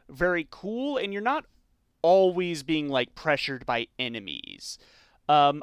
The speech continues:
I do think the second world is, like, surprisingly much harder than the first and third one. In the first world, your primary enemies are gonna be some floating eyeballs that are very slow,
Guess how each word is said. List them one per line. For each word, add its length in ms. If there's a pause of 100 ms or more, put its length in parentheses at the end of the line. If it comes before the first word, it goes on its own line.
(100)
I 100
do 400
think 320
the 140
second 580
world 540 (100)
is, 300 (120)
like, 300
surprisingly 920
much 400
harder 640 (100)
than 520 (140)
the 140
first 560
and 200
third 300
one. 320 (840)
In 140
the 80
first 380
world, 480
your 260 (260)
primary 460
enemies 320
are 60
gonna 120
be 80
some 200
floating 420
eyeballs 840
that 100
are 80
very 300
slow, 560